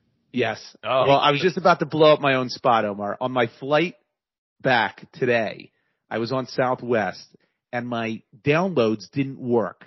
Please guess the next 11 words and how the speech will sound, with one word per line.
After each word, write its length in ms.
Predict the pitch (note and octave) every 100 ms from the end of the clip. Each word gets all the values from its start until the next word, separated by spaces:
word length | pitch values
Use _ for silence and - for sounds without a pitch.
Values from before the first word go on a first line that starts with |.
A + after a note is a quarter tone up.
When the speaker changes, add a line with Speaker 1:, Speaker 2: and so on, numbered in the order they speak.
| -
Speaker 1:
that 100 | A2
I 100 | G#2
downloaded 480 | A#2 A#2 B2 A#2 A2
the 60 |
shows. 440 | A2 - A2+ B2+ -
I 100 | A2+
was 160 | G#2+ - -
so 180 | E3 E3
pissed 380 | D#3 C3+ -
off. 260 | G#2 F2+ - _ _ _ _ _
So 160 | -